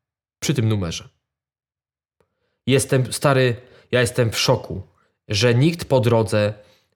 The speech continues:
nie usiadł, nie powiedział: „Słuchajcie, no, alternatywa alternatywą, ale to jest chujnia”.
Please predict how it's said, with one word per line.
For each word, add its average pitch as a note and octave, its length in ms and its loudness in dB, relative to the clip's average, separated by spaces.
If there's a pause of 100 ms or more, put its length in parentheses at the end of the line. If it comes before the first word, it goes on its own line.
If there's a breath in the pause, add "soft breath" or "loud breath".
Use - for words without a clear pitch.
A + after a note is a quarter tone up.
(680)
nie C3+ 280 0
usiadł, C#3+ 320 0
nie A#2+ 80 0
powiedział: A#2 360 0
„Słuchajcie, B2+ 540 0 (1700 soft breath)
no, E3 180 0
alternatywa E3 680 2
alternatywą, C#3+ 840 4 (720)
ale C3 240 4
to C3 140 4
jest A#2+ 140 0
chujnia”. G#2+ 540 -2